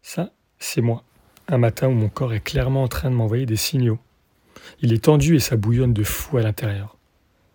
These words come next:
Je sens que si je veux être efficace aujourd'hui, il va falloir bouger tout ça, décrasser la machine, faire de la place pour inviter des énergies plus créatives que latentes.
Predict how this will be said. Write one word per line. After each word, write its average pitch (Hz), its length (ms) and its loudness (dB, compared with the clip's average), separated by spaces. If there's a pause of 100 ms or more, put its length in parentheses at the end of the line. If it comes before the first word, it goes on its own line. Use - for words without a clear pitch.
(420)
Je - 160 -12
sens - 200 -4
que - 80 -6
si - 160 -2
je 101 100 0
veux 110 40 4
être - 160 0
efficace 131 420 -2
aujourd'hui, 127 360 0
il - 540 -20
va - 40 -6
falloir 117 300 2
bouger 160 320 4
tout - 120 -2
ça, 151 200 -2 (680)
décrasser - 380 -2
la 117 100 2
machine, 117 400 0 (480)
faire - 220 -2
de 110 60 0
la 117 60 4
place 127 320 -2
pour - 160 -2
inviter 117 380 0
des 117 220 2
énergies 117 320 2
plus - 180 -4
créatives 143 540 0
que - 100 -6
latentes. 117 480 -6